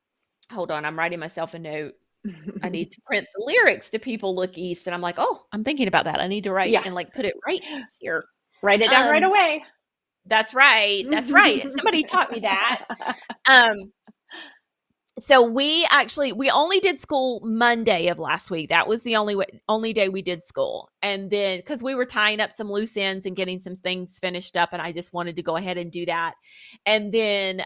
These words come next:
Speaker 1: uh, we actually will probably break for December.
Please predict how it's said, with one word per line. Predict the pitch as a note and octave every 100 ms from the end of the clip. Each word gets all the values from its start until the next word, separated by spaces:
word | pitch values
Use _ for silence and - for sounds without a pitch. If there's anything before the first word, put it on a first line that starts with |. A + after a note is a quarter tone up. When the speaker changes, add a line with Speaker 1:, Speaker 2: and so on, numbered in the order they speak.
| -
Speaker 1:
uh, | G3 F3+ E3 D#3 G#2
we | F#3 A#3 A3+
actually | G#3 A#3 A3+ F4+ F4
will | C#4 A#3+
probably | F#3+ - - A3 A3 C4 C#4 A3+
break | F#3+ G3 G3 G#3 G#3 - -
for | G3 F#3 F#3 F#3 F3+ F3+ _ _ _ _ _ _ _ _ A3
December. | D4 - - C4+ C4+ B3+ G3+ F3+ F3+ F3 F3 F3+